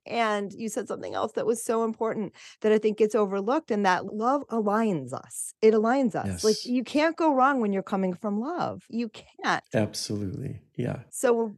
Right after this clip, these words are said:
Speaker 1: self-love can't be selfish in a way that harms other people. That's a silly, outdated scarcity belief. Self-love is like, you know, filling your bucket so it overflows and fills everyone else's too.
Speaker 2: Absolutely. And for me, the experience, I mean,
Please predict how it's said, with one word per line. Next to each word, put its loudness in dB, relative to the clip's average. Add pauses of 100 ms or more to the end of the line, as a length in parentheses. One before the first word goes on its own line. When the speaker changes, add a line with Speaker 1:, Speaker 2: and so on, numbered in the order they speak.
Speaker 1:
self-love 0
can't -6
be -2
selfish 0
in 4
a 2
way 6
that -4
harms -2
other 2
people. 0
That's 0
a -6
silly, -2
outdated 2
scarcity -2
belief. -2
Self-love 2
is 0
like, 0 (420)
you 4
know, 4
filling 2
your 2
bucket -2
so -2
it 0
overflows 2
and 2
fills 0
everyone 2
else's -4
too. -6 (560)
Speaker 2:
Absolutely. 0
And 6
for 6
me, 8
the 6
experience, 4
I 4
mean, 4